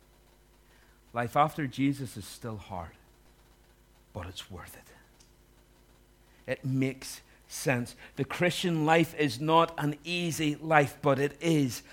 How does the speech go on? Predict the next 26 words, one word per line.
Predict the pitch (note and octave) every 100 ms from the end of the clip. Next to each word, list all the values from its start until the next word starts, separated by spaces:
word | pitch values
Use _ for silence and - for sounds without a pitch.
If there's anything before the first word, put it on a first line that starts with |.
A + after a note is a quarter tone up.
| - -
a | B2+
full | A2 - - C#3 A#2 G#2 F2+ - -
life. | A#2 F#2 - - _ _ _ _ _ _ _ _ _ _ _ _ - _
So | -
don't | D#3 F3+ G3
get | A3+ G#3
mad | F#3+ G3 G3+ G3+
with | F#3+ F3 -
God | G3 G3 F#3+
when | E3 D#3+
things | - F#3+ F#3+ -
get | F3 D#3
tough. | - F#3+ E3 - - -
And | E3 F3+ F#3 E3
say, | G3+
"Oh, | F3+
it | F#3
would |
be | F#3
easier | G3 A3 G#3+
if | G#3
it |
just | G3 F3
wasn't | E3 G3+ F#3 G3
even | F#3 F3+
saved. | - F#3 F#3+ D#3+